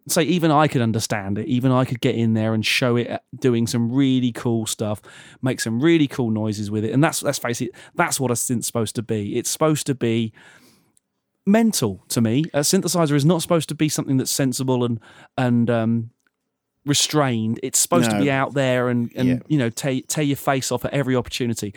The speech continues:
Speaker 1: The filters on that thing sounded amazing.
Speaker 2: Yeah, this synth was like, it dropped its trousers in front of you, didn't it? And said, "Look at the state of this."
Speaker 1: Yeah.
Speaker 2: It really was seriously, seriously gutsy synth. I saw the prototype one time when I was in Germany. It was in black.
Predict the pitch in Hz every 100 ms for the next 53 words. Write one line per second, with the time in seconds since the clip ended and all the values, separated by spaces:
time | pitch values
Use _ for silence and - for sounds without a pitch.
0 | - - 156 - 220 233 - 156 135 123
1 | - - 123 113 - 175 165 156 170 175
2 | 175 180 180 165 139 113 104 101 98 147
3 | 151 - 123 95 - 101 92 101 - -
4 | 117 - 117 - 104 - - 104 98 92
5 | 87 82 92 82 90 87 98 98 - 92
6 | - 95 87 - - _ - 117 - -
7 | - 104 107 101 104 - - 214 392 -
8 | 120 120 113 107 110 95 - - - -
9 | 110 101 95 104 95 92 _ _ - 123
10 | 110 95 - 98 98 107 - 104 107 -
11 | - - - 143 196 196 143 120 - 139
12 | - 113 95 - 107 95 90 98 92 95
13 | 98 98 98 95 101 98 98 104 117 104
14 | 120 139 -